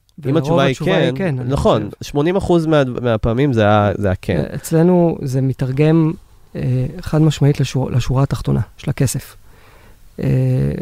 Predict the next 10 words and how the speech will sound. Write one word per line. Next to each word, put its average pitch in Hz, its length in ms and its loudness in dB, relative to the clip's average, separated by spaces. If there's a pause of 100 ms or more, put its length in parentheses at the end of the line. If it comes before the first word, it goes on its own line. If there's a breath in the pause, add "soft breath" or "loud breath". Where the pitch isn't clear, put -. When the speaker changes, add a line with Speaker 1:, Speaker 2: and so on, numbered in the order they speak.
Speaker 2:
שוב, 160 280 -2
כמקצוע 139 480 0
קצת, - 340 -4
אה, 131 160 -2
מיושן 131 420 0
אולי 139 200 4
בתפיסה 139 400 -2
שלו, 156 440 0
הרבה 139 240 -2
פעמים, 165 580 2